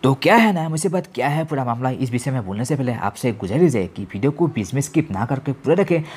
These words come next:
ताकि वीडियो में जो बात बोलने की प्रयास की गई है, वो आपको समझ में आए। तो ज़्यादा टाइम वेस्ट ना करके शुरू करते हैं वीडियो को।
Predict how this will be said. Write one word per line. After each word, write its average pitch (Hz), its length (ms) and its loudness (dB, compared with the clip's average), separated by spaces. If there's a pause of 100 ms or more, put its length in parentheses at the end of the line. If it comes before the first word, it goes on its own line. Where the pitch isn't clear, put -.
(120)
ताकि 202 180 0
वीडियो 156 260 0
में 175 120 2
जो 160 160 2
बात 151 200 0
बोलने 113 260 -2
की 143 140 0
प्रयास 151 280 2
की 170 140 2
गई 117 200 0
है, 143 180 -2 (140)
वो 175 80 4
आपको 160 200 2
समझ 95 300 -8
में 92 180 -12
आए। 90 160 -12 (160)
तो 104 80 2
ज़्यादा 165 180 4
टाइम 214 240 6
वेस्ट 180 200 2
ना 127 140 -2
करके 156 300 -2
शुरू 127 240 -6
करते 110 260 -6
हैं 214 120 -2
वीडियो 101 340 -2
को। 92 240 -6